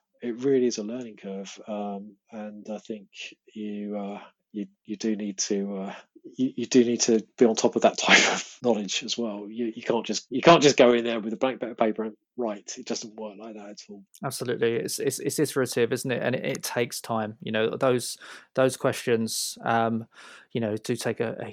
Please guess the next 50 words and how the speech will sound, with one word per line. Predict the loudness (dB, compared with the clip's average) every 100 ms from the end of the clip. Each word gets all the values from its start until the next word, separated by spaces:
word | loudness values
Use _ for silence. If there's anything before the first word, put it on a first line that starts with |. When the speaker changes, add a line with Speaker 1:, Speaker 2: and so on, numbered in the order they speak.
| -12
Speaker 2:
a, |
a | -10
huge | -6 -4
amount | -4 -4
of | -4
time | -4 -4
to | -2 -2
answer, | -2 -2 -4 -4 -4 -2
and, | -2 0
and | 0 4
often | 2 2 -2
change, | 0 0 0 0 -4 -8 -10 _ _
you | -2
know, | -2 -2 -8 -12 -2
what | 2 2
it |
is | 2 -2
that | -4
you | -4
intended | -4 -4 -6 -6
to | -4
write | -4 -2
about | -2 -4 -6
as | -8
well. | -4 0
I, | 0 0
I, | -2 -6
I |
think, | -8 -8 -10 -12
you | -10
know, | -10 -10
so | -8
it's, | -6 -8 -12 -16 -20 -6
no, | -2 0
that's, | 0 -2
that's | 0 0
Speaker 1:
Yeah. | 0
Speaker 2:
fascinating. | -2 -4 -6 -6 -8
So, | -2 -2 -2 -8 -18 -18
so | 0 2 2 -2 -18 -20 _ 4
going | 6 6
forwards | 6 6 6
then, | 2 0 -2 2
where | 2
do | 4 0
you |
see | 0 0
the | 2
business | 2 0 -2 -2
going, | 2 2 0